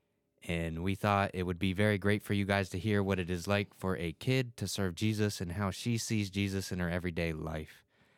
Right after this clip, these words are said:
As the scripture says, Jesus loves his little children. Mark ten thirteen to sixteen says, "One day some parents brought their children to Jesus so he could teach and bless them.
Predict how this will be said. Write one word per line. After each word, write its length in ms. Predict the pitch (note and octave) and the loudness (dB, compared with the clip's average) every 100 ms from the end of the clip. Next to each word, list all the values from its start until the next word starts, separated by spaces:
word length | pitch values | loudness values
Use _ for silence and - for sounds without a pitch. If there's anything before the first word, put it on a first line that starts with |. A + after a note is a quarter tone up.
| _ - | _ -2
As 180 | G#2 G2 | 0 2
the 100 | G2+ | -2
scripture 460 | - D3+ C3+ A2 | 4 4 4 0
says, 400 | F#2+ F#2 F2 E2 | 0 2 2 0
Jesus 460 | - G2+ G2 F2+ - | 0 0 2 -2 2
loves 320 | G2 F#2 E2 | 4 4 2
his 180 | F#2 E2 | -2 0
little 200 | E2+ E2 | 0 -2
children. 480 | - E2+ D#2+ D#3+ C#3+ _ _ _ _ _ _ G#2 | -2 -4 -2 -6 -8 _ _ _ _ _ _ 4
Mark 200 | G#2 - | 6 4
ten 280 | - A2+ G#2+ | 4 4 4
thirteen 480 | G#2 G#2+ - G#2+ F#2 | 2 0 0 2 2
to 80 | |
sixteen 560 | D#2+ - A#2 - G2+ F2 | 2 0 -2 0 2 2
says, 560 | - F2+ E2+ D#2+ E2+ - _ _ _ _ _ _ _ | 0 -2 0 -2 -6 -14 _ _ _ _ _ _ _
"One 220 | G#2+ A2 | 6 8
day 180 | G#2+ G#2 | 8 6
some 240 | G2+ F#2+ | 4 2
parents 640 | F2 A#2 A2 F2+ - - - - _ | 6 8 8 6 2 -8 -16 -20 _
brought 180 | - G2 | 2 2
their 120 | G2 | 2
children 480 | F2+ - A2 G2+ F2+ | 0 2 2 4 2
to 100 | - | 0
Jesus 480 | E2+ F#2+ G2 E2+ D#2+ | -2 0 0 0 -4
so 220 | - F2 | -4 -2
he 80 | E2+ | -2
could 240 | - E2 | -4 -8
teach 340 | - A#2+ G#2 - | -4 -4 -4 -10
and 160 | - F2 | -6 -4
bless 240 | F2 F2 - | -2 -2 -4
them. 340 | E2 D#2 F#2+ | -6 -6 -8